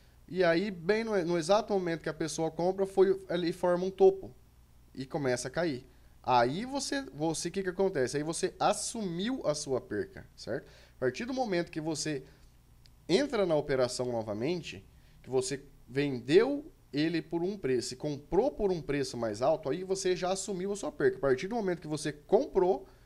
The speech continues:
aí você já perdeu. Esquece. Se ele voltar a cair, dificilmente você vai recuperar isso aqui, tá? Porque você comprou mais barato, vendeu mais caro, então de, vai, você vai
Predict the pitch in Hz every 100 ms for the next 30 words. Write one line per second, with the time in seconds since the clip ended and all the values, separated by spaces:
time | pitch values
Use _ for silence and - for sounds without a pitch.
0 | - - - 151 151 156 170 143 139 185
1 | 208 156 113 - - 120 - 156 127 101
2 | - - - - - - 277 277 214 165
3 | 151 139 - 117 165 226 - 127 160 302
4 | 294 254 - 202 156 185 208 202 180 170
5 | 175 170 151 170 - 170 156 160 170 -
6 | 123 - - - 113 160 - - - -
7 | 131 127 131 151 151 135 - 214 196 147
8 | 131 120 127 139 143 165 202 170 139 139
9 | 123 147 127 127 156 - 180 190 180 -
10 | 175 196 - - - 127 151 151 156 156
11 | 170 180